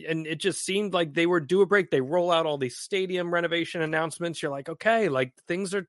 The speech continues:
turning the corner here." You're supposed to have a quarterback that is someone who should be the franchise.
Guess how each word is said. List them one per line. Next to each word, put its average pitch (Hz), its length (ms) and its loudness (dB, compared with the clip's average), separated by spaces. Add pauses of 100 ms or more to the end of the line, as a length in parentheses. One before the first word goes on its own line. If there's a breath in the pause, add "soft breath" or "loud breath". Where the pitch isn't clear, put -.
(100)
turning 196 280 -2
the 180 60 -4
corner 208 260 -2
here." 165 200 2 (320 soft breath)
You're 147 80 -2
supposed 180 440 0
to 165 60 -6
have 160 160 0
a 151 60 -6
quarterback 175 640 -2
that 151 160 0
is 135 260 -2 (640 soft breath)
someone 175 560 2
who 156 560 2 (720)
should 165 280 -2
be 175 120 0
the 160 120 0
franchise. 175 1080 -2